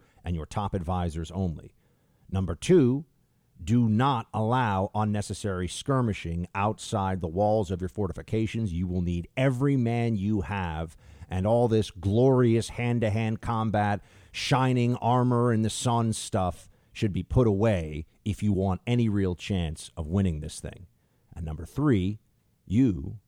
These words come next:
La Valette, must protect yourself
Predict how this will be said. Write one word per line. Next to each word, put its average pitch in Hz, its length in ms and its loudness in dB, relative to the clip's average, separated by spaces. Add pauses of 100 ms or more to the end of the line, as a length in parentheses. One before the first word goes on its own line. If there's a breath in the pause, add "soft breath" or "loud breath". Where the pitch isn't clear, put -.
(160)
La 92 160 -2
Valette, 92 460 0 (440)
must 117 500 -2
protect - 520 -6
yourself 92 760 -2